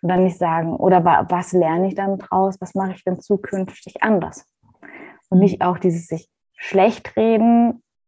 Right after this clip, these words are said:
Speaker 1: sondern einfach mal Entscheidungen treffen, auch wenn die jetzt, sag ich mal, ne, irgendwann,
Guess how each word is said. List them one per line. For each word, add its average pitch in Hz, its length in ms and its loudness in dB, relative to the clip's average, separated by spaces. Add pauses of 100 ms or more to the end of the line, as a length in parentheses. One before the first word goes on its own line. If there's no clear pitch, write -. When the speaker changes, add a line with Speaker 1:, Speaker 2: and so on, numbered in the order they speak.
(140)
Speaker 1:
sondern 196 240 0
einfach 175 260 -4
mal 175 160 -4
Entscheidungen 175 540 -4
treffen, - 440 -4
auch - 140 -8
wenn 165 160 -2
die 170 60 -2
jetzt, 156 180 -8
sag 156 180 -10
ich - 80 -20
mal, 147 180 -14
ne, 175 220 -4
irgendwann, 151 420 -4